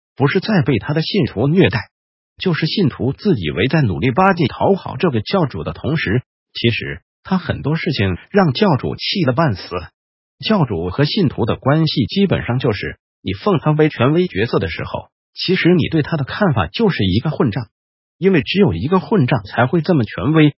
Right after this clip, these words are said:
只有一个施暴的老公才会让家暴妇女害怕吗？所以呢，我就跟启轩确认一件事，你们听到这个故事是非常的粘稠，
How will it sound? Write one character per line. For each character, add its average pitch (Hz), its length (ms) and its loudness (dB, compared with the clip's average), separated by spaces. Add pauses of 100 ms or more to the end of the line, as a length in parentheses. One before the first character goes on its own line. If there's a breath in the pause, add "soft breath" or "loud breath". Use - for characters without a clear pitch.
(180)
只 185 140 0
有 170 160 2
一 85 100 -4
个 127 120 -2
施 113 220 0
暴 156 160 0
的 120 120 2
老 - 200 -4
公 117 220 -2 (240)
才 - 180 -4
会 156 140 2
让 147 160 4
家 170 240 -2
暴 185 180 4
妇 185 160 -2
女 95 140 0
害 131 240 2
怕 90 240 -4
吗？ 85 160 -6 (500)
所 113 220 0
以 104 100 0
呢， 104 240 -2 (260)
我 127 120 4
就 135 160 0
跟 160 180 0
启 - 200 -4
轩 123 300 0
确 208 200 2
认 147 200 4
一 90 120 -2
件 147 200 0
事， - 280 -6 (240)
你 101 100 0
们 120 160 2
听 202 220 2
到 196 100 2
这 156 160 0
个 139 140 -4
故 208 180 2
事 85 200 0
是 - 180 -2
非 202 240 4
常 - 220 -4
的 127 80 2
粘 92 200 0
稠， - 280 -4